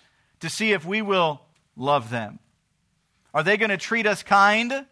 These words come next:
Are, are they going to love us? Are they going to do something good for us? Then we can determine whether we will love them or not. That's, that's how we choose to love people, right?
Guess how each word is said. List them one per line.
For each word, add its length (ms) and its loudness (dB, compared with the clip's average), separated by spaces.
Are, 120 4
are 120 2
they 140 2
going 240 0
to 60 0
love 280 2
us? 280 6
Are 80 -2
they 160 0
going 220 0
to 40 -8
do 140 -6
something 320 -4
good 200 -2
for 140 0
us? 240 4
Then 460 0
we 180 -2
can 180 -4
determine 520 -2
whether 260 2
we 240 -4
will 260 -2
love 420 2
them 200 -6
or 80 -2
not. 240 0
That's, 260 2
that's 260 2
how 200 6
we 420 -4
choose 380 -6
to 100 -8
love 320 0
people, 380 -12
right? 260 -2